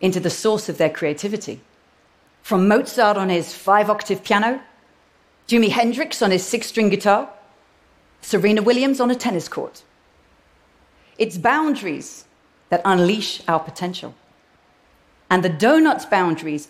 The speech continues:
unleash the potential for humanity to thrive with boundless creativity,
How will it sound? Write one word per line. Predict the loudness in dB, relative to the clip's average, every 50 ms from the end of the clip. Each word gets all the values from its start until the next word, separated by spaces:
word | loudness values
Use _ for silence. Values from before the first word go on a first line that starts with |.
| _
unleash | 2 2 4 4 4 4 4 4 4 2 2 -2 -4 -8 -6 -6
the | -4
potential | -2 -2 -4 -4 -2 -2 -2 -2 -2 -2 -4 -4
for | -2 -2 -4
humanity | -4 -2 -2 -2 0 2 2 2 0 -2 -2 -4 -6 -6
to | -6 -8 -10 -10 -10 -10
thrive | -12 -16 -18 -14 -2 0 2 2 4 2 0 -2 -4 -10 -16 -20 -20 _ -20 -20 -20 -20 -20 -2 _
with | 0 0 0 -4 -2
boundless | -2 0 2 2 2 2 2 2 0 -2 -2 -4
creativity, | -8 -2 0 0 0 0 -2 -2 -2 -2 -2 -2 -2 0 0 0 0 -2